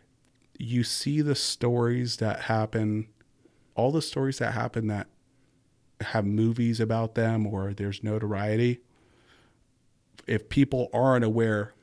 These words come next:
that's just a shitty ass situation that people did not prepare for. And I, and I know that might rub people the wrong way. That might make people,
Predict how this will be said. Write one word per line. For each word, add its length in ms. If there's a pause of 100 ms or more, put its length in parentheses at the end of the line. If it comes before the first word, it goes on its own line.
(460)
that's 340
just 320
a 40
shitty 800
ass 440
situation 1000
that 180
people 320
did 180
not 220
prepare 340
for. 300 (680)
And 160
I, 380
and 160
I 80
know 160
that 120
might 260
rub 220
people 260
the 100
wrong 260
way. 160
That 160
might 260
make 260
people, 400